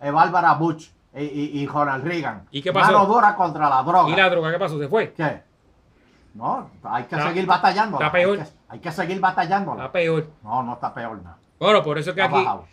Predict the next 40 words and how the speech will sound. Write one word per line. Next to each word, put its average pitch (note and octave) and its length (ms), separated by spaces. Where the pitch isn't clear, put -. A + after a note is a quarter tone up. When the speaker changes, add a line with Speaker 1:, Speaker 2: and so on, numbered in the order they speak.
Speaker 2:
hay D3 160
que, F3 240
hay, E3 140
hay D#3 220
que, F#3+ 680
ya E3 140
con F#3+ 100
la, F#3 340
la E3 160
medicación E3 880
y D#3+ 400
hay D3 120
que G3 100
legalizar F#3+ 440
todo E3 180
eso, E3+ 160
don D#3 120
Eleuterio. C#3+ 420
Speaker 1:
Sí. B2+ 60
Speaker 2:
Hay - 120
que C#3+ 80
legalizarlo. C#3+ 720
Speaker 1:
Y A#2 60
ahora, F3+ 480
ahora C#3+ 280
hay G3 80
un G3+ 120
proyecto G3+ 460
nuevo G3+ 260
de F3 60
ley, G#3+ 160
¿viste? G3+ 320
Que D#3 100
sacó D#3 340
una G3 280
popular. G3 460
Speaker 2:
¿Cuál? C#3+ 280
Speaker 1:
La, A#2+ 320
la A2 280
que, A2 400